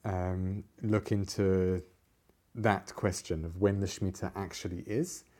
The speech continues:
But let's pretend. Let's pretend it's this year, or even not. Let's, uh, just learn about it without,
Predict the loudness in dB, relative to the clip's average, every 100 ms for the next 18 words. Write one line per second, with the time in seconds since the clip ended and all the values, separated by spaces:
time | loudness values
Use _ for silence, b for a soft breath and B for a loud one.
0 | b b b b 6 6 6 0 2 4
1 | 4 2 -6 _ _ 0 2 4 6 8
2 | 8 6 4 10 12 12 12 12 6 6
3 | 2 -2 0 0 4 8 8 6 2 4
4 | 6 4 2 0 -4 -4 -4 -2 0 0
5 | -2 -8